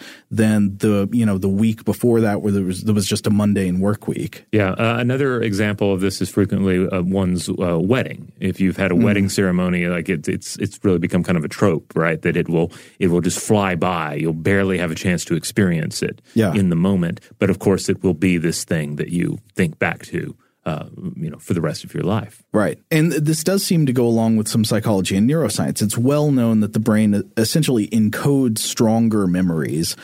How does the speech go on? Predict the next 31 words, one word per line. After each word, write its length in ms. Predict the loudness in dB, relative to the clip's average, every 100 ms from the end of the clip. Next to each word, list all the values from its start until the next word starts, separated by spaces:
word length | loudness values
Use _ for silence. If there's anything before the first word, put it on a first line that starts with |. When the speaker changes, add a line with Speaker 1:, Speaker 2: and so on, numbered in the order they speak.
| -12 -2
Speaker 1:
of 180 | 0 2
novel 500 | 2 2 0 0 -2
experiences 880 | -2 0 2 2 0 -2 -2 -2 0
than 200 | 2 2
of 140 | 2
routine 640 | 0 0 0 0 0 0
ones. 440 | -4 -4 0 0 2
You're 100 | 2
gonna 120 | 2
have 200 | 0 -2
a, 280 | -4 0 0
a 380 | 0 -2 0
weaker 440 | 2 2 0 2 2
memory 440 | 4 2 2 0
of 160 | -2 -4
things 420 | 0 2 2 0
that 160 | -2 -2
you've 180 | -2
done 220 | 0 0 2
a 40 |
million 480 | 2 2 0 -2 -2
times 520 | -2 0 0 0 -2
and 100 | -4
just 200 | -4 -4
happened 340 | -2 0 0 0
to 60 |
do 200 | 0 -2
again 460 | 0 -2 -2 0 0
the 120 | 0
other 200 | -2 -2
day 320 | 0 -2 -2